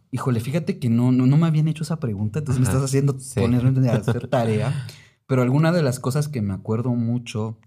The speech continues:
Speaker 1: yo no sé cómo habrá nacido, pero si, así de, de bote pronto me preguntaban mis primas, "¿Qué va a ser de grande?", ¿no? Pues, "Va a ser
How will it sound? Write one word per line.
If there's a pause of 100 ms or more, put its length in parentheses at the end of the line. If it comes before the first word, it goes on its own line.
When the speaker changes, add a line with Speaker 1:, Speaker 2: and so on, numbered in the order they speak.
(1080)
Speaker 1:
yo
no
sé
cómo
habrá
nacido,
pero
si,
así
de,
de
bote
pronto
me
preguntaban
mis
primas,
"¿Qué
va
a
ser
de
grande?",
¿no?
Pues,
"Va
a
ser